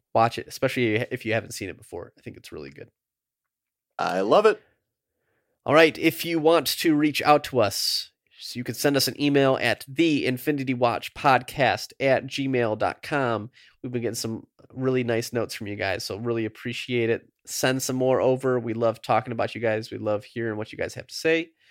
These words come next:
Speaker 1: Um, so shoot us an email at the infinity watch podcast dot com. Uh, once again, shout out to SoundCloud fan user seven three three one seven two nine seven three for the really nice email. Um, you can also reach out to us on Twitter at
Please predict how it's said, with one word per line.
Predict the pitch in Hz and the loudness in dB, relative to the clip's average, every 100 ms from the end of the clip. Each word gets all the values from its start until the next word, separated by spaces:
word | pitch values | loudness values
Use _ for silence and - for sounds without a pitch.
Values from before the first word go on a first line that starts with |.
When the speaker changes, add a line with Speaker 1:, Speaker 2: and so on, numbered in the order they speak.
| _ _ - | _ _ -4
Speaker 1:
Um, | 104 95 | -2 -2
so | 101 | -4
shoot | 104 - 120 | -8 -4 -4
us | - | -4
an | |
email | 76 113 104 | -6 -4 -2
at | 92 - | -4 -6
the | 120 | -4
infinity | 107 107 101 98 | -4 -6 -10 -6
watch | 98 90 - | -6 -6 -8
podcast | 117 104 - 110 110 - - _ _ _ _ _ _ 120 | -8 -8 -6 -6 -6 -8 -16 _ _ _ _ _ _ -6
dot | 113 - - - | -4 -4 -10 -20
com. | - 117 110 92 90 123 _ _ _ _ | -8 -4 -2 -4 -8 -14 _ _ _ _
Uh, | - 113 | -12 -8
once | 98 101 | -6 -8
again, | - 98 | -6 -8
shout | 101 - 107 | -4 0 2
out | 101 - - | 2 -2 -6
to | - 98 90 _ | -6 -6 -8 _
SoundCloud | - 156 131 139 120 | 0 2 2 2 0
fan | - 123 123 | 2 0 0
user | 135 127 | -2 -2
seven | 117 117 110 | -2 -2 -4
three | 104 101 | -8 -8
three | 107 101 | -6 -6
one | 101 | -6
seven | 101 98 | -4 -8
two | 101 104 | -6 -8
nine | 98 | -8
seven | 110 104 | -10 -16
three | 107 104 | -14 -14
for | - 101 | -12 -12
the | 104 | -10
really | 113 110 98 | -6 -4 -4
nice | 107 - | -8 -10
email. | 113 104 98 101 _ _ _ _ | -10 -6 -6 -6 _ _ _ _
Um, | 123 104 101 98 98 120 _ _ _ - | -2 0 2 0 -4 -12 _ _ _ -8
you | 143 | 0
can | |
also | 143 147 | 2 2
reach | 147 151 | 2 4
out | 151 135 | 4 4
to | 135 | 2
us | 127 - | 0 2
on | 131 127 | 0 0
Twitter | - 156 143 - | 2 4 4 2
at | 143 143 | 4 4